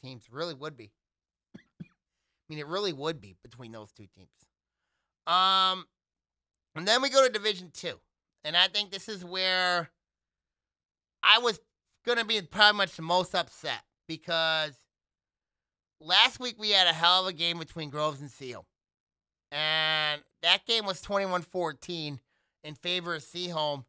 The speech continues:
Groves' lines were dominated by Seaholm in that game.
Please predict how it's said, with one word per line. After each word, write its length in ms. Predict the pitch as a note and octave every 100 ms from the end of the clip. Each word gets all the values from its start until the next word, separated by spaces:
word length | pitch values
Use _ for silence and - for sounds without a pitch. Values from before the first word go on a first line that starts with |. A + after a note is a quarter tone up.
| _ _ _ _ _ -
Groves' 600 | F#3+ B3 C4+ C4+ G3+ E3+ _ _ _ _ -
lines 640 | D#3+ F#3 G3 F#3 D#3+ C3 -
were 220 | E3 D#3 C3 _ -
dominated 560 | F3 F3+ F3 D#3 D3 C#3
by 160 | C#3
Seaholm 480 | B2+ D3+ C#3+ A#2+ G2 _ _ -
in 100 | B2
that 240 | B2 A2+
game. 160 | A#2